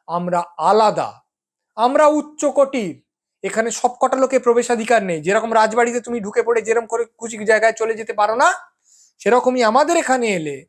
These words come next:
আমাদের নিয়ম মেনে তোমাকে চলতে হবে। আমার সিংহাসনের কাছে এসে দাঁড়াতে গেলে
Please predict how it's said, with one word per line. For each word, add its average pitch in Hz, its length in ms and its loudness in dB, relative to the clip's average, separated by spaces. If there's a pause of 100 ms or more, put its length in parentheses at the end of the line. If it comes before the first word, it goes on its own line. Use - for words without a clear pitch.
(320)
আমাদের 240 520 2
নিয়ম 240 320 0
মেনে 220 340 -2
তোমাকে 214 420 -6
চলতে 180 360 -8
হবে। 143 260 -6 (460)
আমার 196 220 2
সিংহাসনের 233 600 -2
কাছে 233 260 0
এসে 214 180 -6
দাঁড়াতে 196 340 -2
গেলে 226 280 2